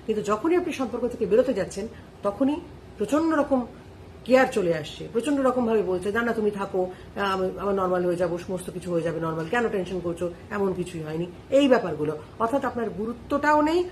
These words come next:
আবার আপনাকে বেরোতেও দিচ্ছে না। তো সেক্ষেত্রে আপনি কি করবেন? যারা প্রশ্নটা করেছেন তাদের উদ্দেশ্যে বলছি, আপনাকে হয় পরিষ্কার করে কথা বলতে হবে, চাইছোটা কি। যদি দেখেন যে সেই একই বারবার, বারবার করে রিপিটিশন হচ্ছে, তাহলে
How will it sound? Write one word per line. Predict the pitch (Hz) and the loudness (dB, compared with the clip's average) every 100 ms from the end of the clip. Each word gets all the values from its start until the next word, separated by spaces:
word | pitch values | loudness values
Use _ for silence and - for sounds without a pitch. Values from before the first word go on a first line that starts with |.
| - 208 | -10 -6
আবার | 196 196 | -4 -2
আপনাকে | 185 190 175 | -4 -6 -4
বেরোতেও | 170 170 175 | -2 -2 -2
দিচ্ছে | 151 143 - | -4 -8 -10
না। | 147 147 - - | -10 -12 -16 -14
তো | 180 | -6
সেক্ষেত্রে | 226 233 262 269 | -2 -2 0 0
আপনি | 240 | -2
কি | 233 226 | -4 0
করবেন? | 220 214 214 | 2 2 2
যারা | 190 | -2
প্রশ্নটা | 180 180 196 190 | -4 -6 -6 -6
করেছেন | 190 254 294 311 | 2 2 2 -2
তাদের | 247 180 | -4 -4
উদ্দেশ্যে | 160 165 175 | -6 -8 -6
বলছি, | 151 151 247 339 - - - - - - - - - - - - - - - | -4 -4 -2 -4 -4 -14 -14 -16 -18 -20 -20 -20 -20 -20 -20 -20 -18 -18 -12
আপনাকে | 208 214 240 254 320 - - - - - - - - | -8 -4 0 2 0 -2 -14 -18 -20 -20 -20 -6 4
হয় | 285 320 | 6 6
পরিষ্কার | 285 - 254 | 0 0 0
করে | 233 208 | 2 0
কথা | 185 190 | 0 -4
বলতে | 180 185 226 | -4 -2 -2
হবে, | 240 320 - - - | -4 -6 -12 -14 0
চাইছোটা | 233 262 226 180 | 2 4 2 -4
কি। | 170 156 - - - 165 | -8 -12 -16 -20 -12 -2
যদি | 233 294 | 0 2
দেখেন | 302 294 330 254 | 2 2 0 0
যে | |
সেই | 247 262 247 | 0 4 4
একই | 277 269 285 254 254 | 4 2 -2 -4 -4
বারবার, | 214 233 247 240 | 0 2 4 4
বারবার | 226 233 226 | 4 2 2
করে | 233 220 | 0 0
রিপিটিশন | 220 220 254 233 | -2 -2 -2 -2
হচ্ছে, | 233 320 339 - - - | -2 -6 -10 -12 -14 -2
তাহলে | 214 262 | 2 2